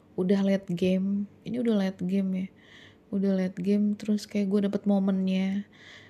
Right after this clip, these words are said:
Dan akhirnya intinya tuh kita menang gitu. Nah, itu main Mobile Legends kayak gitu. Jadi sebenarnya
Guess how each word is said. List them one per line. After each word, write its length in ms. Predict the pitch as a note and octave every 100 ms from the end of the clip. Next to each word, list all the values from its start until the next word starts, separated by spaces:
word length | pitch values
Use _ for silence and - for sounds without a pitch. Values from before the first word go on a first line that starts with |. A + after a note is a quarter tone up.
| - -
Dan 400 | F#3 F#3 F#3 F#3+ F#3
akhirnya 480 | F#3+ G3 A3 A3 -
intinya 400 | F#3+ F#3+ G3+ A3 A3+ - -
tuh 160 | B3
kita 240 | - A#3 B3
menang 560 | B3+ B3 A#3+ G#3+ F#3
gitu. 240 | E3+ E3+ F3 - - - - - - - - - - - - - - - -
Nah, 120 | G#3+
itu 160 | D4+ D4+
main 160 | A#3
Mobile 320 | G3+ F#3+ F#3 G3+
Legends 240 | C4+ B3+
kayak 160 | A3+ A3
gitu. 240 | B3+ A3 - - - - - - - - - - - - - - - - - -
Jadi 220 | - A3+ D4
sebenarnya 720 | C4+ G#3 G3 F3 F#3+ B3